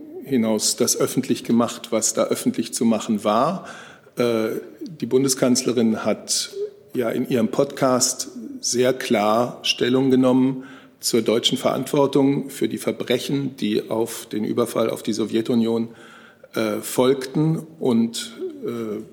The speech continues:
das, mehr muss ich jetzt hier nicht, äh, Sie kennen unsere Position. Da muss ich jetzt nichts Neues bekannt geben.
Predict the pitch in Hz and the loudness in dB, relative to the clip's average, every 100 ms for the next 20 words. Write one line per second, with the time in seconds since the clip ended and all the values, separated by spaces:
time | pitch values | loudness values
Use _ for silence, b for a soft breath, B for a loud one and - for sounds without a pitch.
0 | - _ - 175 127 110 147 123 113 117 | -20 _ -20 -8 -6 -6 -6 -4 -2 0
1 | 127 123 123 123 - - 127 113 117 - | 0 -2 -4 -4 -4 0 2 2 0 -2
2 | - 110 107 107 B B B B B B | -2 2 2 2 B B B B B B
3 | - 302 294 269 151 120 139 135 139 123 | -16 -14 -10 -10 -8 -2 2 4 6 4
4 | 123 - 131 123 - 160 113 87 - - | 4 2 2 2 4 4 4 0 -8 -16
5 | - - - - - - - - - 113 | -20 -18 -14 -10 -10 -12 -10 -8 -4 -6
6 | - 131 110 110 110 - - 123 113 - | -6 -4 -2 0 -2 -6 -10 -10 -10 -8
7 | 101 | -8